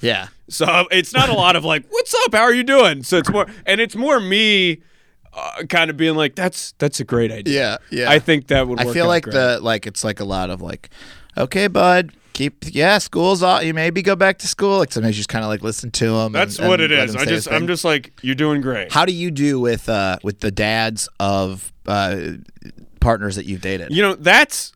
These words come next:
Speaker 2: I was talking about this recently. I'm so much better with moms and women in general.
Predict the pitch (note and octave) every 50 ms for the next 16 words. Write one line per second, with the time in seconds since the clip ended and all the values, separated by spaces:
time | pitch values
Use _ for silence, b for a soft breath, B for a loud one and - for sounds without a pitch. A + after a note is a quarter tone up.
0 | _ _ _ D3+ D#3+ D#3+ C#3+ - - - G3+ G#3 B3 C4 A#3+ G3+ F#3 E3 - C#3+
1 | B2+ D3 D#3 F3+ E3+ - D3+ C3+ B2 - - C3 D3+ - - - A3 A3+ B3 C4
2 | - - - D3+ D3+ D#3 D#3 D#3 C#3+ C#3 A#2+ - A2+ A#2 A#2 A2+ A2 A2+ B2 C3+
3 | D#3+ G3 G#3 - - - - - C3+ B2+ A#2+ A#2 A#2+ A#2+ B2+ C#3 C#3+ C3+ C3 B2
4 | A2+ A#2 G2 G2+ A#2+ C#3+ F3 A3 B3